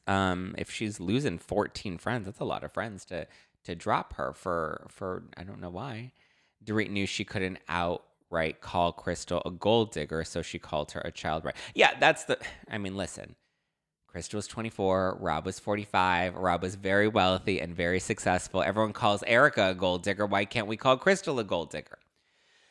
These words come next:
<clears throat> Again, the double standards never cease to amaze me. Um, you were great on Kempire's podcast. Thank you. I love doing Kempire's podcast. I think, you know, I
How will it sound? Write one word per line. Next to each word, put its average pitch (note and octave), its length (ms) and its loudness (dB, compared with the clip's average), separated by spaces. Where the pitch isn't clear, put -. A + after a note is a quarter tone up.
<clears throat> C#3+ 680 8
Again, A2+ 380 6
the F#2+ 100 0
double G#2+ 340 6
standards F#2 540 2
never F#2+ 320 4
cease E2+ 400 0
to E2 200 2
amaze A#2+ 520 8
me. E2 280 2
Um, F#2 480 2
you G2 140 -4
were G#2 100 -2
great F2+ 200 -2
on F2 120 -4
Kempire's E2+ 360 -8
podcast. - 340 -6
Thank A3+ 360 0
you. F2+ 380 4
I A2 260 4
love D3 320 2
doing G2 220 0
Kempire's E2+ 440 -4
podcast. D#2 600 -6
I F#2 80 0
think, G2+ 440 -6
you A2+ 140 -4
know, D#2+ 240 -8
I F2+ 560 -6